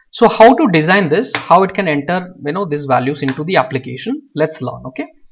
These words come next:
I'm going to delete everything that I have designed, and I'm going to start from the very beginning. Now for this you need two different things. One is this application. Okay,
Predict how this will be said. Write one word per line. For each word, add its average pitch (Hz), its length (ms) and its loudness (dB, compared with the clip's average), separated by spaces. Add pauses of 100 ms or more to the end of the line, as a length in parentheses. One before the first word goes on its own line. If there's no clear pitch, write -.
(640)
I'm 185 180 4
going 214 120 4
to 269 160 2
delete 151 300 0
everything 151 340 -2
that 147 140 -2
I - 20 -2
have 147 140 -2
designed, 175 360 -6 (200)
and 135 100 -2
I'm 131 160 0
going 135 140 -4
to 135 80 -8
start 160 360 -4
from 131 220 -6
the 147 80 -10
very 127 200 -6
beginning. 123 360 -12 (580)
Now 190 120 4
for 254 180 4
this 277 220 2
you 190 160 0
need 226 240 -2 (180)
two 240 160 2
different 135 340 0
things. - 280 -12
One 165 380 0
is 190 140 -4
this 180 200 -6
application. 131 560 -8
Okay, 240 240 -8